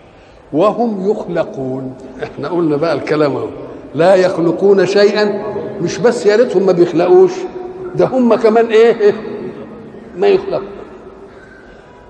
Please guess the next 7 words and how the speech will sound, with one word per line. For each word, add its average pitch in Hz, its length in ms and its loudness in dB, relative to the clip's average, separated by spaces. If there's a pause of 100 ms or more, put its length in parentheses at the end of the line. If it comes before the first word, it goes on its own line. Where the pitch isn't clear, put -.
وهم 196 440 2
يخلقون، 202 540 -2
يبقى 190 380 -2
إذن 185 240 -4
العابد 208 500 -2 (500)
والمعبود. 170 680 -2 (340)
المعبود، 175 580 -2